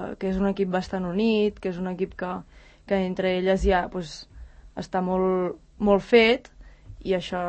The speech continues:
realment és el que a mi em va fer... o sigui, al final jo tornava a Espanya... i, i tenia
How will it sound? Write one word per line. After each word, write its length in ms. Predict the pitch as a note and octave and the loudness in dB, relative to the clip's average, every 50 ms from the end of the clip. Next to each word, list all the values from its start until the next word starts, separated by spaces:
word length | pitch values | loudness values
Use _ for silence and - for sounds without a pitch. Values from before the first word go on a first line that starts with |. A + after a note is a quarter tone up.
| F3 E3+ | -2 0
realment 640 | F#3 F#3 F#3 F3+ F3+ F3+ F3+ F3+ F3+ F#3 F#3+ - - _ _ _ - _ _ _ _ - | 0 0 0 0 -2 -4 -4 -4 -4 -6 -6 -8 -12 _ _ _ -20 _ _ _ _ -8
és 100 | F#3+ F3+ | -6 -4
el 140 | F3+ F3+ E3+ | -4 -4 -2
que 80 | F#3+ F3+ | -4 -4
a 60 | F#3 | -2
mi 240 | F#3 F3+ F3+ F3+ F3 | -2 -2 -2 -2 -2
em 60 | F3+ F3+ | -2 -2
va 80 | F3+ F3+ - | -2 -2 -2
fer... 300 | F#3+ F3+ F3+ F3 E3+ F3 | -2 -2 -2 -2 -4 -6
o 40 | |
sigui, 300 | E3+ - G3+ F3+ F3+ E3+ - - - _ _ - | -8 -8 -8 -8 -8 -8 -12 -16 -20 _ _ -6
al 80 | G3 | -4
final 380 | G3 G#3 G3+ G3 G3 G3+ G#3 G#3+ | -2 0 2 4 6 4 4 6
jo 160 | G#3+ G#3 G3+ G3+ G3+ G#3 G3 F#3+ A3 - _ - - | 8 10 10 12 10 8 6 2 -12 -18 _ -12 -6
tornava 400 | A3 G#3 G#3 G#3+ G3+ G3+ G3 F#3+ | -4 -2 0 2 2 2 2 0
a 20 | |
Espanya... 540 | - - G3+ G3 F#3+ G3 G#3 G#3+ A3 A#3 A#3 - - _ _ _ _ _ _ _ _ _ _ _ - | -2 0 2 2 2 2 2 0 0 0 0 -2 -4 _ _ _ _ _ _ _ _ _ _ _ -4
i, 580 | G#3 G3 F#3+ F#3+ F#3 F#3 F3+ F3+ F3 E3+ - - | -2 -2 0 0 0 0 -2 -2 -4 -6 -6 -8
i 100 | F#3+ F#3+ | -6 -2
tenia 300 | - F#3 F3 F#3 F#3+ | -2 0 0 2 2